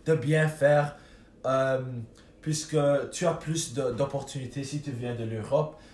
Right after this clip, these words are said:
Mais Jonathan David a très bien fait, euh, au Canada, et donc ils ont offert un très bon contrat,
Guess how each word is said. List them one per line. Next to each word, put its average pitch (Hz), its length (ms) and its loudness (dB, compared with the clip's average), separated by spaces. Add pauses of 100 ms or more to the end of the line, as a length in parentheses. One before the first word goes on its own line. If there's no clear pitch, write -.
Mais 196 320 4 (160)
Jonathan 165 420 0
David 160 540 0
a 135 420 2 (300)
très - 260 6
bien 170 240 2
fait, 156 500 4 (320)
euh, 127 260 4
au 147 120 2
Canada, 147 720 4
et 98 60 -2
donc 147 260 -2
ils 151 120 0
ont 147 140 2
offert 156 360 2
un - 80 -2
très 175 260 -2
bon 165 180 0
contrat, 147 560 -2